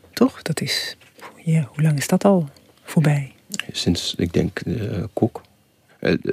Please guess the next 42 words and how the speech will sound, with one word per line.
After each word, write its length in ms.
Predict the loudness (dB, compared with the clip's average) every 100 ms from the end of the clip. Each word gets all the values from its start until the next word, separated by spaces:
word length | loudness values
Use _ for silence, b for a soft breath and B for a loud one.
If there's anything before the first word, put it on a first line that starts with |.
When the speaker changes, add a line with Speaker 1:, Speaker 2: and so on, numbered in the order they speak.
| -2
Speaker 2:
het 140 | 0
zit 140 | 2 4
er 60 |
overigens 180 | 4 2
nog 100 | 0
wel 120 | 2
een 240 | 2 2 2
beetje 320 | 2 4 2
in, 80 | -2
hoor. 240 | 0 0 -2
Zeg 200 | -2 0
maar, 120 | -2
het 160 | -2 -6
idee 300 | 0 4 4
dat 140 | 4
de 180 | 0 0
P 100 | 0
V 40 | 0
N 40 |
A 40 |
een 80 | -4
volkspartij 500 | 0 0 0 -6 -4
is. 80 | -6
Ik 80 | -4
vind 180 | 0 4
dat 100 | 6
Speaker 1:
Oh 60 |
ja, 60 | 6
Speaker 2:
als 80 | 2
je 60 |
Speaker 1:
het 100 | -2
verlangen 300 | 0 2 2
daarna 220 | 0 -4
Speaker 2:
op, 60 | -4
Speaker 1:
is 60 | -2
er 60 |
Speaker 2:
op, 60 | 0
Speaker 1:
zeker, 340 | 0 -2 -4
ja. 60 | 0
Speaker 2:
nee, 100 | 2
maar 120 | 4
ook 240 | 2 0